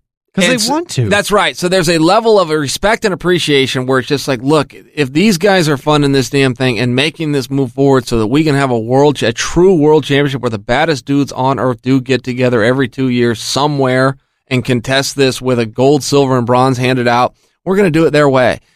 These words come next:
Speaker 2: And there's a respect there. And that's what keeps this whole thing alive. There's nothing else. It's respect.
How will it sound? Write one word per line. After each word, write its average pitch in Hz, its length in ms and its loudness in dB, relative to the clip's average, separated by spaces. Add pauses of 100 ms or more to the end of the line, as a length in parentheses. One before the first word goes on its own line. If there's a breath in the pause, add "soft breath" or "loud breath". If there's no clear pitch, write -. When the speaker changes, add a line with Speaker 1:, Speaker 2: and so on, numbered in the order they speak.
(120)
Speaker 2:
And 160 140 2
there's 156 180 0
a 160 60 2
respect - 800 -2
there. 90 320 -8
And 143 160 -2
that's 208 260 -4
what 151 140 -8
keeps - 300 -10
this 123 140 -8
whole 180 180 0
thing 156 240 -4
alive. 123 260 0
There's 147 220 0
nothing 151 400 -2
else. - 340 -4 (220)
It's 190 260 -2
respect. - 960 -6